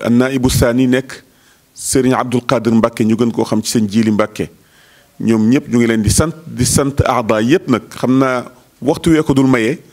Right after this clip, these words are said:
suñu naree lim ñépp dina metti, fa tabaarakallah. Waaye daañu jàpp beneen bés boo xam ni nañ ko defee woon daaw, daaw jéeg,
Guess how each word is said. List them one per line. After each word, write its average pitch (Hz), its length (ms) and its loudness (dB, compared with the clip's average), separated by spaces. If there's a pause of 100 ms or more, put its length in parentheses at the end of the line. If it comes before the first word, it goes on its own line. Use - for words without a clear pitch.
(280)
suñu 151 280 0
naree 147 260 2
lim 127 240 2
ñépp 139 240 2
dina 127 180 2
metti, 123 300 0
fa 135 100 -2
tabaarakallah. 113 640 0 (340)
Waaye 127 200 0
daañu 139 260 0
jàpp - 240 -2
beneen 170 280 0
bés 151 220 0
boo 147 120 2
xam 139 200 -2
ni 139 140 0 (600)
nañ 151 160 2
ko 175 80 2
defee 160 220 0
woon 131 200 2
daaw, 117 320 0
daaw 139 240 0
jéeg, 117 200 0